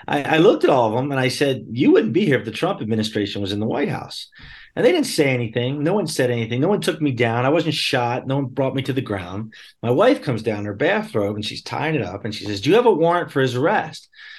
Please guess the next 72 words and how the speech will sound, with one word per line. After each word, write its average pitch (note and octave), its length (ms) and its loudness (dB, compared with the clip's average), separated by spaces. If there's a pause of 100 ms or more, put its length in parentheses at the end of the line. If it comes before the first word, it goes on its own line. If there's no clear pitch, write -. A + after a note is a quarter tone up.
(200)
And B2+ 140 0
the C3 60 4
lead E3 220 6
agent, B2+ 360 2
who A#2+ 100 0
I A#2 80 4
later A#2+ 280 4
learned A2 200 2
was G#2+ 120 -2
the A2 60 0
lead B2 200 2
agent, G#2 320 0
said, G2+ 320 -2
uh, F#2+ 80 -8
"Well, F#2+ 140 -6
we're C#3+ 120 2
taking D#3 320 0
him B2+ 180 2
with C3 200 0
or A#2+ 60 0
without A2 320 -2
a G2+ 60 -4
warrant," F2 380 -12 (720)
which G#2+ 140 -6
is A2 120 -2
exactly C3+ 340 2
what A2 120 0
they G#2 80 -4
said. A#2 240 0
My C3 80 0
wife B2+ 160 2
said, C#3 100 0
"We D3+ 140 6
can't D#3+ 240 0
do A#2+ 160 -2
that." G#2+ 340 -6 (460)
Um, A#2 540 -2 (140)
I F#3 180 0
knew G3 120 8
they D#3+ 80 8
were C#3+ 80 6
gonna A#2 280 0
take B2+ 280 -2
me A#2 100 -2
into G#2+ 120 0
custody G#2+ 520 -2
at G#2+ 100 -2
that A#2 200 0
point, A2 320 0
and, G2 160 -6
um, F2+ 340 -8 (320)
I A#2+ 60 -4
said, B2+ 200 -2
"Can C3+ 100 0
I C#3 40 2
put C#3+ 160 0
some A2 120 -6
socks A#2+ 420 -2
on?" A#2+ 300 -2
"No." A#2 300 0
"Can A2 100 -8
I A2 40 -4
put C3 140 -4
some A2+ 140 -6
clothes A2+ 360 0
on?" A2 200 -2
I A2 60 -2
had A2 180 -4
just G#2+ 200 -12
underwear, A2 380 -2
t-shirt, A2 500 -4
flip-flops. G#2 720 -6